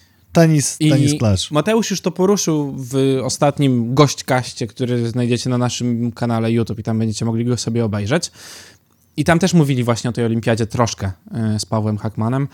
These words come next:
Speaker 2: Zahaczyli ten temat. I to, co on powiedział, to, y, rzecz, która jakby, no bo e-sport,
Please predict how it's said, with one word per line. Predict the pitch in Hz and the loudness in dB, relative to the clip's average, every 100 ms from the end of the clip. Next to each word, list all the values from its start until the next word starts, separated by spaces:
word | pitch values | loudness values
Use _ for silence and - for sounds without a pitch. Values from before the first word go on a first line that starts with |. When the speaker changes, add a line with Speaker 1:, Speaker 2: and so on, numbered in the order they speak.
| - - - - | -14 -20 -20 -8
Speaker 2:
Zahaczyli | 127 117 120 127 117 | -6 -2 0 0 0
ten | 120 | 0
temat. | 117 151 185 - _ _ _ _ _ - | 0 0 -2 -6 _ _ _ _ _ -2
I | 131 | 0
to, | 123 | 2
co | 160 175 | 2 0
on | |
powiedział, | 156 156 196 180 165 - - - | 2 0 2 2 0 -4 -18 -4
to, | 143 139 135 107 123 127 123 | 2 2 2 -2 -6 -4 -4
y, | 123 - _ _ - | -6 -12 _ _ -2
rzecz, | 143 165 | 0 0
która | - 151 139 131 | 0 2 4 2
jakby, | 127 127 131 - - - - | 2 0 -2 -6 -20 -4 2
no | |
bo | 151 165 - | 4 4 2
e-sport, | 196 214 190 | -2 -2 -4